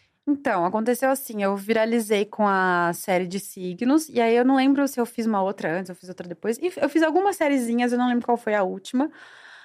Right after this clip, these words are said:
Mas eu já tinha, como eu,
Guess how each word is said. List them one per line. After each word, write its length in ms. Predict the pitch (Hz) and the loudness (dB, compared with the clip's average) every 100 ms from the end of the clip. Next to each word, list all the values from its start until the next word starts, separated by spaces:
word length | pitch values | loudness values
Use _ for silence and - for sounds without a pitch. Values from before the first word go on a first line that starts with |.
| - | -6
Mas 640 | 226 226 226 226 233 220 - | 0 2 2 2 2 0 -2
eu 120 | 240 | 2
já 140 | 262 285 | 2 2
tinha, 460 | 285 311 359 349 - - | 0 4 6 6 2 0
como 220 | 262 262 | 4 4
eu, 280 | 247 214 | 4 0